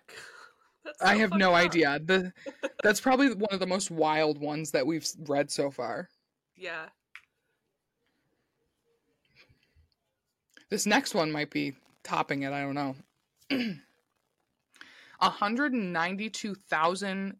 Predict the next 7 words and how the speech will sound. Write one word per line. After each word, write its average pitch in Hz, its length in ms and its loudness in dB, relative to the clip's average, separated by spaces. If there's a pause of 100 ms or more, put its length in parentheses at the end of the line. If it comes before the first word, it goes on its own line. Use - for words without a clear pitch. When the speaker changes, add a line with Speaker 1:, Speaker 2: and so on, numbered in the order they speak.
Speaker 2:
U 180 300 -4
S 208 160 -4
dollars 160 680 0 (140)
worth 180 480 0
of 160 160 -2
marijuana 165 920 0 (140)
wrapped 165 500 -2